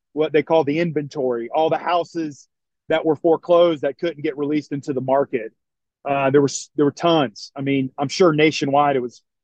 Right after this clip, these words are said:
probably more than I even realized. But in the upstate, they had us hustling to, to clean 'em up, to make 'em safe. And then we had to maintain them,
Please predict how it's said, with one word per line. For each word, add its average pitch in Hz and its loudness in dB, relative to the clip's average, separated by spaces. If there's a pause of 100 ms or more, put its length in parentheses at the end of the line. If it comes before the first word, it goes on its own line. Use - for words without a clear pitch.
(140)
probably 151 -2
more 135 -6
than 131 -6
I 127 -10
even 123 -10
realized. 117 -2 (480)
But 147 4
in 170 4
the 160 6
upstate, 156 2 (520)
they 156 -2
had 165 0
us - -14
hustling 165 -4
to, 127 -6 (600)
to 151 -6
clean 185 0
'em 180 0
up, 175 6 (140)
to 143 -18
make 160 -4
'em 170 -8
safe. 165 -2 (500)
And 151 -10
then 175 -4
we 175 -4
had 170 0
to 151 -2
maintain 165 -4
them, 143 -2